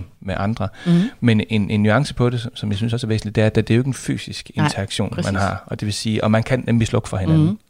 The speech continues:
Speaker 2: Mhm. Mhm.
Speaker 1: Og det
Speaker 2: Ja.
Speaker 1: gør jo noget ved det hele, ikke?
Speaker 2: Det gør det, fordi det kan vi jo ikke i de,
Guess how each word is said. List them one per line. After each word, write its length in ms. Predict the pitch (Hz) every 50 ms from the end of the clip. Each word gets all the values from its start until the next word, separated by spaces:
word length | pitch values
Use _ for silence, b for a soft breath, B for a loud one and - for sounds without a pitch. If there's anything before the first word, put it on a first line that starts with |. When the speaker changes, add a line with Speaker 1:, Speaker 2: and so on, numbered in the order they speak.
| - -
Speaker 2:
Mhm. 100 | 170 156
Mhm. 140 | 170 196 - _ _ _ _ _ -
Speaker 1:
Og 60 | -
det 60 | 113 143
Speaker 2:
Ja. 60 | 147
Speaker 1:
gør 80 | 135
jo 60 | 147 147
noget 200 | 127 131 135 127
ved 80 | 120
det 100 | - 101
hele, 300 | - 110 117 123 131 120
ikke? 120 | 131 160 170 B B B B B -
Speaker 2:
Det 100 | 170 -
gør 220 | 170 160 170 185
det, 120 | 185 190
fordi 220 | - 170 151 156 151
det 140 | - 185 -
kan 300 | - 196 196 214 240 220
vi 60 | 220
jo 100 | 190 165
ikke 220 | 165 180 196 -
i 40 | -
de, 400 | 151 - 165 156 156 151 151 -